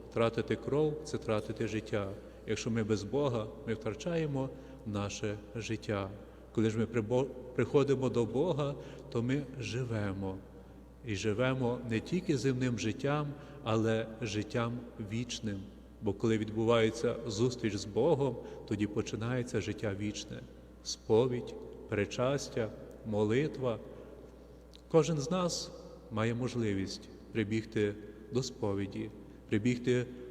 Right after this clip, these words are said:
до причастя, адже Ісус перебуває у святому причасті.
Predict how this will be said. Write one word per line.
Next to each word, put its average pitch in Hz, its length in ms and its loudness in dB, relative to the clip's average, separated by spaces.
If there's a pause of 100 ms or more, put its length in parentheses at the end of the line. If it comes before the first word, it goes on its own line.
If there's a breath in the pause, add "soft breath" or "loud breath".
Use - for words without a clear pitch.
до 117 160 4
причастя, 127 800 0 (600)
адже 123 600 2 (140)
Ісус 131 400 0
перебуває 160 800 2 (140)
у 120 40 -2
святому 131 520 2
причасті. 143 880 0